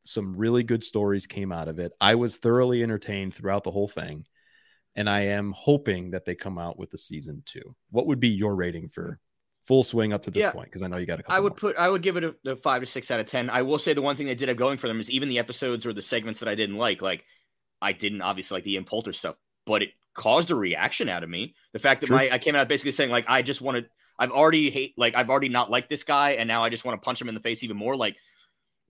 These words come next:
Speaker 2: what the worst thing would have been for them is for me to just be like, "I have no, no thoughts on this whatsoever." So the fact that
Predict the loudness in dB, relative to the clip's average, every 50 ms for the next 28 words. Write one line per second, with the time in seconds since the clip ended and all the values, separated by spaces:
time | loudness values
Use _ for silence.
0 | _ _ _ -14 0 0 0 0 2 0 -2 0 2 4 2 2 2 0 0 2
1 | 2 4 2 2 2 0 -2 -2 -2 -2 0 0 0 0 -4 -6 -6 -6 -4 -2
2 | -2 -2 -2 -4 -6 -6 -4 -4 0 2 2 2 0 -2 -4 _ 0 0 2 2
3 | 0 -2 -2 -6 -14 -6 0 0 0 0 -2 _ _ -4 -4 -2 0 0 0 0
4 | -2 -6 -10 -10 -8 -8 -8 -4 -4 -4 -4 -4 -6 -8 -8 -8 -2 0 -2 0
5 | 0 -4 -8